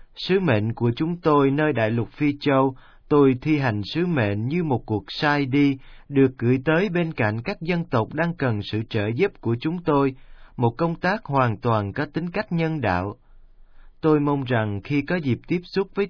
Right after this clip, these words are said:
tôi, người dân tìm được lý do để hy vọng,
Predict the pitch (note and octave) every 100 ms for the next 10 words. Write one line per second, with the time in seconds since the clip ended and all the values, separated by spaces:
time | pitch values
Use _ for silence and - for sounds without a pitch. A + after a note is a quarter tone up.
0 | - D#3 D3 C#3+ - - D3 C#3 C3+ G3
1 | G3 F3+ C#3 A2+ A2 A2+ D#3+ G3+ F3 D#3+
2 | D#3 C#3 D#3+ F#3 E3 A2+ G2+